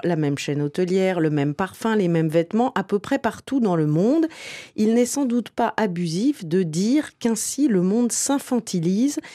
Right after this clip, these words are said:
si l'on considère que les enfants cherchent la sécurité, les rituels et peuvent se cantonner à des choix restreints par la force des habitudes.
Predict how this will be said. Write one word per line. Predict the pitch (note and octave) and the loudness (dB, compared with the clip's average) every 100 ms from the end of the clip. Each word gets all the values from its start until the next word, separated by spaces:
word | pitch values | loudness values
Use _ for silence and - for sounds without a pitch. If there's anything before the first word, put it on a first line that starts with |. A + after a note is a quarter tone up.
| - - - | -20 -20 -6
si | - B3 | 0 0
l'on | A#3 | 0
considère | B3 B3 B3+ A#3 A3 | -2 -2 0 0 0
que | - | 0
les | F3+ E3 | 2 2
enfants | F3+ - G3+ | 0 0 -2
cherchent | F3+ E3 - | -2 -4 -2
la | D3 | -4
sécurité, | - - A3+ A#3 G#3 F#3+ - C4 | -2 -4 -2 0 0 0 0 0
les | A3 E3 | 2 2
rituels | E3 G3+ - A3 G#3+ F3 | 0 -2 -2 0 2 0
et | |
peuvent | E3 D#3+ - | 0 -2 -2
se | D#3+ | -6
cantonner | - F#3+ F#3 F3+ F3 | -4 -4 -2 0 0
à | D3 | 0
des | D3 | -2
choix | - - C3+ | -4 -4 -6
restreints | A#2+ F3+ - - G3+ B3+ - | -2 -4 -4 -6 -2 -2 -2
par | D3+ D3+ | -4 -2
la | C#3+ | -4
force | - A#3+ - | -4 -6 -4
des | E3 D3 C#3 | -4 -2 -2
habitudes. | F#3 E3+ - - E3+ C#3+ | -2 -4 -8 -4 -2 -2